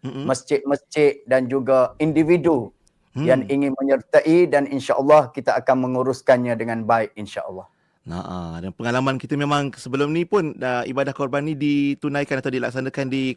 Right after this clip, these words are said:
Speaker 1: negara Kemboja, Ustaz, eh?
Speaker 2: Ya, kita mempunyai pengalaman lebih kurang
Speaker 1: Hmm.
Speaker 2: sepuluh tahun. Ah,
Speaker 1: Hmm.
Speaker 2: sepuluh tahun.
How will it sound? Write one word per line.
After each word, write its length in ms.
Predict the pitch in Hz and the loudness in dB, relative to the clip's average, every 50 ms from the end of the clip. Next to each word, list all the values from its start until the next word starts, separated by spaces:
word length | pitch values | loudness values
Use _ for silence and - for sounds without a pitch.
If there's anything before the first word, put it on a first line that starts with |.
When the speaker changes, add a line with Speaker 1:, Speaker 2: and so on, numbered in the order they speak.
| _ _ - | _ _ -8
Speaker 1:
negara 320 | 123 131 123 131 139 135 | -6 -2 -2 0 0 -2
Kemboja, 480 | 131 - 139 135 143 151 143 170 180 156 | -2 -2 -2 0 0 0 2 2 0 0
Ustaz, 340 | 139 - 151 101 139 196 | 0 0 -2 -2 -2 -2
eh? 20 | 285 - _ _ _ _ _ _ _ _ _ _ _ _ | -4 -8 _ _ _ _ _ _ _ _ _ _ _ _
Speaker 2:
Ya, 320 | - 127 139 143 139 131 117 | 0 4 8 8 8 8 6
kita 320 | - 151 151 151 165 165 | 2 0 2 6 6 6
mempunyai 480 | 165 160 156 151 - - 151 151 147 147 - | 6 6 2 0 0 0 0 0 0 -2 -2
pengalaman 640 | - 139 143 147 147 151 156 156 160 160 156 151 147 | -2 0 2 4 6 8 8 6 6 6 4 2 2
lebih 320 | 143 139 131 131 135 135 - | 2 0 0 -2 -2 0 2
kurang 240 | 147 143 139 139 | 4 4 4 2
Speaker 1:
Hmm. 80 | 131 - | 0 -4
Speaker 2:
sepuluh 320 | - - 165 165 156 131 | -4 0 2 2 2 4
tahun. 400 | - 151 147 139 123 117 104 101 95 _ _ _ _ _ _ _ _ _ | 6 6 6 6 6 4 0 -6 -12 _ _ _ _ _ _ _ _ _
Ah, 160 | - 120 127 | -2 2 2
Speaker 1:
Hmm. 160 | 139 151 165 | 2 2 0
Speaker 2:
sepuluh 260 | 156 123 147 143 127 117 - | 0 2 2 2 4 6 8
tahun. 320 | 139 139 139 135 120 110 | 8 8 8 8 4 0